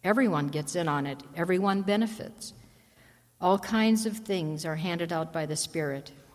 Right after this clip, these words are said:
and to all kinds of people. The variety is wonderful. Wise counsel, clear understanding, simple trust,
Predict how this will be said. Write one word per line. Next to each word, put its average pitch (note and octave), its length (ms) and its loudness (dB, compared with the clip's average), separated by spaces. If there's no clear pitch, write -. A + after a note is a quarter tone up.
and E3 140 0
to F3+ 160 2
all F3 180 6
kinds F#3 400 0
of F#3 120 -8
people. A3 420 -2
The F3 100 0
variety A3 800 2
is F#3+ 180 -2
wonderful. F3+ 600 -4
Wise E3 360 -2
counsel, F#3+ 680 -2
clear F#3 260 2
understanding, F#3+ 880 -2
simple G3+ 360 0
trust, - 640 -4